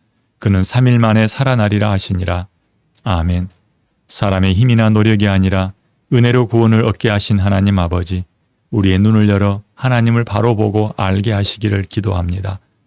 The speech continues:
하나님을 알지 못하면 나의 노력이나 힘으로 구원을 얻을 것처럼 생각하고 그렇게 행동하기 때문입니다.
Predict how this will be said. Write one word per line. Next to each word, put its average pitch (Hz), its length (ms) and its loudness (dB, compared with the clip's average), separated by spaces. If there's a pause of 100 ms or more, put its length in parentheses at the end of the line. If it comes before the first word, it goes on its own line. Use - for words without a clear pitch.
(280)
하나님을 127 380 0
알지 110 280 0
못하면 95 540 -2 (420)
나의 90 260 0
노력이나 101 460 2
힘으로 107 600 -2 (100)
구원을 104 420 0
얻을 117 280 -2
것처럼 110 400 -4
생각하고 98 720 -4 (340)
그렇게 92 420 -4
행동하기 113 540 0
때문입니다. 98 720 -4